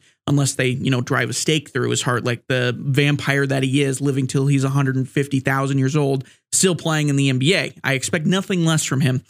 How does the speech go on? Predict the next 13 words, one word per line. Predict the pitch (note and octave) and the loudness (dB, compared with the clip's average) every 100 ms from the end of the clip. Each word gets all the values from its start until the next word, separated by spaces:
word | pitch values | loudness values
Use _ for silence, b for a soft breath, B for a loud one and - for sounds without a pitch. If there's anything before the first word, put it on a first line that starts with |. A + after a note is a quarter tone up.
| B B | B B
They've | D#3+ | 0
also | F#3+ A#3 | 2 0
got | G#3+ G#3 | -2 0
great | G#3+ G#3 | 0 0
contributions | G#3 G3 F#3 G3+ G3+ | -2 -2 0 0 0
from | F#3 D3+ | 0 0
Austin | D#3 - C3+ | 2 2 0
Reaves, | C3 E3+ A#3+ B3 - b b - | 2 2 2 -2 -6 b b -2
the, | C#3 C#3 B2+ | 2 2 0
the | C3 | -2
legend, | C3 F3+ F#3+ A#3 - | 0 -2 0 -2 0
Oklahoma | D#3+ D#3+ C#3+ D#3+ G3+ G#3 | -2 -2 0 0 0 0
legend. | G3+ G3+ A#3+ B3+ | 0 0 0 -2